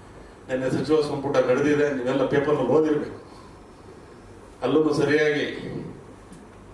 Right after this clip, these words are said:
ನಿರ್ಣಯ ಆಗ್ಲಿಲ್ಲ. ಮುಂದೆ, ಮುಂದಿನ ಸಂಪುಟದಲ್ಲಿ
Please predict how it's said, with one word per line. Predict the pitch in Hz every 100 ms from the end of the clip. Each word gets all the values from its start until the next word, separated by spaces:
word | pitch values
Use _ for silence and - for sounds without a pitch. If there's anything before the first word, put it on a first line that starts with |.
| -
ನಿರ್ಣಯ | 135 151
ಆಗ್ಲಿಲ್ಲ. | 156 - 139 139 - - - - - - - - - - - - -
ಮುಂದೆ, | 139 151 151 147 135
ಮುಂದಿನ | 135 156
ಸಂಪುಟದಲ್ಲಿ | 156 151 147 151 147 147 147 - -